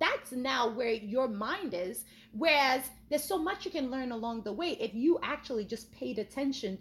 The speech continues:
to the inspirations that you're getting. And when you're inspired, when you're leading through inspiration,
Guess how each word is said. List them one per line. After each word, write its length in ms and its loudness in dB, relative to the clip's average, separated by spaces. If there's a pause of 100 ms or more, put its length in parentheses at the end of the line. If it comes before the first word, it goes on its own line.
to 280 -2 (300)
the 160 0
inspirations 800 2
that 180 -2
you're 140 0
getting. 500 -2 (360)
And 200 6
when 220 4
you're 300 4 (160)
inspired, 720 0
when 140 2
you're 100 4
leading 640 2
through 160 -4
inspiration, 960 -2